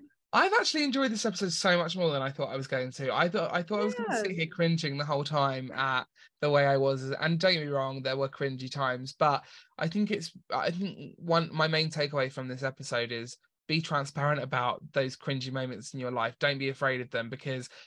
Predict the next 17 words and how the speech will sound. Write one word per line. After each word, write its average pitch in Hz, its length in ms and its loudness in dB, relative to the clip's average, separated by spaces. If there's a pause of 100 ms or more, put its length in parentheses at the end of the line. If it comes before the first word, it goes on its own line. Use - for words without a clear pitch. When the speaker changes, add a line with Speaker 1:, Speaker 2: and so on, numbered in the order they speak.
(100)
Speaker 1:
we've 156 160 0
learned 147 340 6
something 135 500 -2
from 135 320 -2
them, 113 160 -2
and 113 100 -6
we 123 80 -8
can, 131 240 -8
especially 143 440 -4
something 131 280 -8
like 131 200 -4
puberty 120 360 -10
is 120 100 -10
such 123 200 -10
a 131 40 -12
huge 127 520 -8
part 120 440 -2